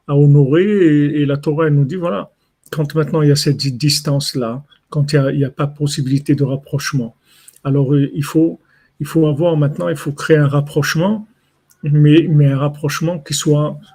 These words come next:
dans une notion plus noble, c'est-à-dire par, par le respect dans des attitudes, dans la parole, dans, dans,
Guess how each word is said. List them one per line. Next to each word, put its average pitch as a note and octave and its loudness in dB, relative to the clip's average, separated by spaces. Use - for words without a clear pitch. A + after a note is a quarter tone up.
dans C#3+ 2
une C#3 4
notion C#3 0
plus D3+ 2
noble, C#3 2
c'est-à-dire C3+ -4
par, C3 -4
par C3+ -4
le B2+ -2
respect C3+ 0
dans C3+ 0
des B2 -4
attitudes, D3 -2
dans C3 -4
la B2+ -4
parole, C#3+ 2
dans, B2+ -4
dans, B2 -8